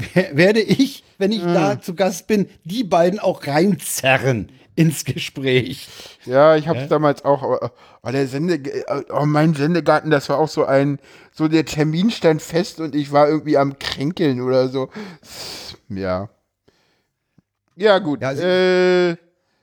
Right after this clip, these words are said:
Speaker 2: bevor das hier noch weiter ausfranst, äh,
Speaker 1: Ja.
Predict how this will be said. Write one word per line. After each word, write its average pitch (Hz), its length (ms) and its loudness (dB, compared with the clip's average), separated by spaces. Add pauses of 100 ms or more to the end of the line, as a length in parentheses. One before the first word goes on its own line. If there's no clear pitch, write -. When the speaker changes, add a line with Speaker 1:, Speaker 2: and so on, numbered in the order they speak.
(200)
Speaker 2:
bevor 190 300 -4
das 196 180 0
hier 190 120 -4
noch 143 240 -4
weiter 165 380 -2
ausfranst, 139 840 -8 (460)
äh, 151 680 4
Speaker 1:
Ja. 147 60 -6